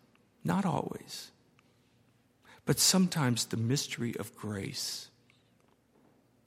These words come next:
of being beloved and blessed, it creeps up on me and interrupts my usual anxiety, my work ethic, my lists,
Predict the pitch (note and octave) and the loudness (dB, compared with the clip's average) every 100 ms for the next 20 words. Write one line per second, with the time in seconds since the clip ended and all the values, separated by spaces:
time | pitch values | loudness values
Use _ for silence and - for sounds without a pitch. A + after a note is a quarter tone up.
0 | - C3 D3+ D#3 B2 A2 G#2 G2 F#2 - | -8 -2 0 0 0 0 2 0 -2 -8
1 | - _ _ _ _ _ _ _ _ _ | -16 _ _ _ _ _ _ _ _ _
2 | - B2+ A2+ A2+ A#2 - - - - _ | -6 -4 -4 -4 -4 -2 -6 -6 -16 _
3 | _ _ _ _ _ _ _ _ _ _ | _ _ _ _ _ _ _ _ _ _
4 | _ _ _ - - - - - E3+ E3+ | _ _ _ -12 -12 -12 -6 0 0 0
5 | - G#2+ D3+ A2 A2+ G#2 - - - A2 | 0 0 -2 -2 -2 -2 -2 -6 -4 -2
6 | - - F3+ F3 C#3+ C3+ - - A#2 A2 | 0 2 4 4 2 -2 -2 -6 -2 0
7 | A#2 A2+ - - - _ _ B2 A#2 C3+ | -2 -4 -16 -20 -20 _ _ -4 4 4
8 | C3+ A#2+ A#2 F#2+ - - A#2 G#2+ G2+ G2+ | 4 4 4 2 -2 -4 -4 -2 -2 0
9 | G2+ A#2+ A2+ G#2+ - - _ _ _ _ | -2 -2 -4 -4 -8 -20 _ _ _ _
10 | _ _ _ _ _ _ _ _ _ _ | _ _ _ _ _ _ _ _ _ _
11 | _ - A2+ A2 B2 C#3 C#3+ C3 B2+ F#2+ | _ -2 0 4 4 4 4 2 2 -6
12 | - - - - _ - - - - - | -6 -20 -20 -20 _ -20 -20 -20 -20 -2
13 | A2+ A2 A2 C#3+ C#3+ - - - - | 0 2 6 6 6 6 2 2 -2